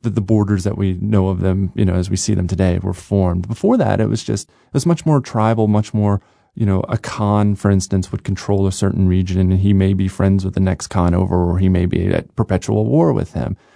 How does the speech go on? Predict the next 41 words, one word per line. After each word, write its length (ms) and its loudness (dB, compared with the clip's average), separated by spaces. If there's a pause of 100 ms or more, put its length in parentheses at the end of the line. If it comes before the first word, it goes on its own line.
(180)
So, 160 2
but 140 0
today, 680 0 (340)
you 60 0
know, 100 4
both 360 0
countries 500 4
still 360 2
are 60 4
dealing 400 2
with 280 0 (200)
the 140 2
Soviet 460 2
legacy 500 0
for 160 -4
sure. 400 -2
You 140 -4
see 220 0
that 200 2
everywhere. 560 2 (400)
But, 260 0
you 60 0
know, 120 4
Uzbekistan 1000 0
and 120 4
Turkmenistan, 800 2
if 100 -2
I, 120 -2 (100)
if 160 -4
you 240 -2
were 60 0
to 20 -12
put 200 -2
them 220 4
side 260 2
by 120 4
side, 240 0
Turkmenistan 640 2
is 100 0
by 160 0
far 720 0